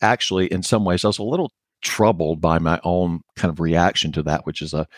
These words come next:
a bit of a separate topic. But I think the basic question for me is, you know, from your point of view as someone who is clearly an advocate and,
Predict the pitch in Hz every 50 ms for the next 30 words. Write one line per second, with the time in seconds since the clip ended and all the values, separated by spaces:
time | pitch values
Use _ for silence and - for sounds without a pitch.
0 | - - - - - _ - 90 78 92 87 85 80 82 - - - 98 92 -
1 | - - - - - 78 73 73 - 76 - - _ - - - - - - -
2 | - _ - - 214 226 - 302 285 - - - 104 135 131 147 143 - 123 123
3 | - - - 123 123 120 - - 107 95 - - 98 95 98 104 110 110 98 92
4 | 98 101 - - - - 143 139 139 - - 165 175 190 226 285 294 - - -
5 | - 113 101 95 90 95 98 98 92 92 - - - 101 101 104 98 98 95 -
6 | 101 92 82 - - - - - - - 160 160 156 139 131 113 107 98 - -
7 | 87 87 87 80 82 87 - - 92 90 87 - - 85 85 85 87 85